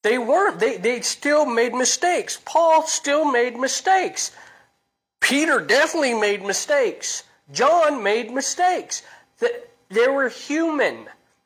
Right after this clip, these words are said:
But Jesus' love pushes you through your failures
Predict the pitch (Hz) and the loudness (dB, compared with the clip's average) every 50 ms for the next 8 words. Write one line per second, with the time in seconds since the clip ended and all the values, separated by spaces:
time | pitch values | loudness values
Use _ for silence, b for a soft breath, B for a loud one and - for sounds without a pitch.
0 | _ - 165 220 208 180 156 135 - 180 247 277 311 330 - 339 311 - - 220 | _ -4 -2 -2 0 -2 -2 -4 -2 0 0 0 0 0 0 0 0 0 -2 -2
1 | 202 - - 175 208 - - 320 277 196 170 170 170 - - - - _ - - | -2 -2 -2 0 2 4 4 4 4 4 2 0 -2 -6 -18 -20 -20 _ -12 -6
2 | - 302 302 - - 277 240 - 233 233 226 - - - 254 262 302 349 370 370 | -4 -4 -2 -2 -4 -4 -6 -6 -6 -8 -8 -10 -8 -4 -2 0 2 2 2 2
3 | 359 330 302 262 247 226 208 208 - - - - 190 180 175 185 180 185 190 202 | 0 0 0 0 2 2 0 -2 -4 -6 -2 0 2 2 2 2 0 0 0 0
4 | 233 233 - - | -2 -2 -6 -10